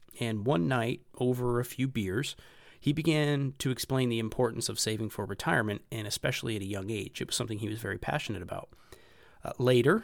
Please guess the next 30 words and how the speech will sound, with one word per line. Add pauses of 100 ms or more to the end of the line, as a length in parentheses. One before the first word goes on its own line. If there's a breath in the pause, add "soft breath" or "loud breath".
with (100)
clear
heads, (260 loud breath)
he
walked
me
through
some
information
and
scenarios
that
really
helped (160)
me (240 loud breath)
to
start
thinking
about
my
future. (760)
And
I'm
glad
he
did
this
because
I (100)
definitely